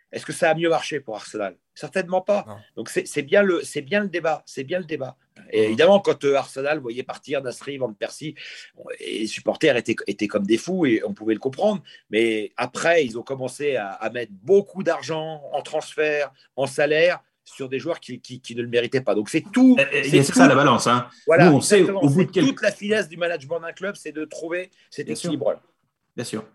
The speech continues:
Speaker 3: Mais au bout de cinq ans, on a quand même quelques garanties et quelques connaissances de joueurs. C'est pour ça que Mo Salah, hors,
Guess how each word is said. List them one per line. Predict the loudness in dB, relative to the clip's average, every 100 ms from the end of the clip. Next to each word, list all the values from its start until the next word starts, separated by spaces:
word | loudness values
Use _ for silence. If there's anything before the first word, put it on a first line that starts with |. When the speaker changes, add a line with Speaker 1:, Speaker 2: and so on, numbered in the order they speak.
| 0
Speaker 3:
Mais | 4
au |
bout | 4
de | 4
cinq | 2 2
ans, | 2
on | 2
a | 0
quand | 0
même | 0 -2
quelques | -4 -4 -4
garanties | -4 -4 -6 -4 -4
et | -4
quelques | -6 -4
connaissances | -2 -2 -2 -4
de | -2
joueurs. | -2 -4 -8
C'est | -14 -10
pour | -6
ça | -2 -2
que | 0
Mo | -2 -2
Salah, | -4 -4 -4 -8 _ _ _ _ -10 -10 0
hors, | 2 2 0